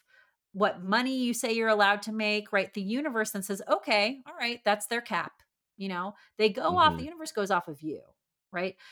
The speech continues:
Speaker 1: So then if you expand, you know, thinking and your treatment of yourself, and you no longer take crap from people that don't deserve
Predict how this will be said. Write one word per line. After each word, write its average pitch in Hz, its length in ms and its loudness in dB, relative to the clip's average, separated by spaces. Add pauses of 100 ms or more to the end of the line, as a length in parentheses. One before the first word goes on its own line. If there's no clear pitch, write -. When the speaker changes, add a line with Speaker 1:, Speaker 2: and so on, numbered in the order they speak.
Speaker 1:
So 214 160 -2
then 214 140 2
if 208 140 -4
you 320 180 -4
expand, - 1040 -4
you 220 140 2
know, 165 480 0 (120)
thinking 202 580 0 (100)
and 202 200 -2
your 175 480 -2 (220)
treatment 214 340 -4
of 175 100 -6
yourself, 180 680 2
and 165 180 -8
you 180 80 -6
no 190 160 -2
longer 185 360 -2
take - 300 -10
crap 175 360 2
from 185 140 -8
people 190 240 -10
that 175 140 -6
don't 175 220 -6
deserve 160 640 -6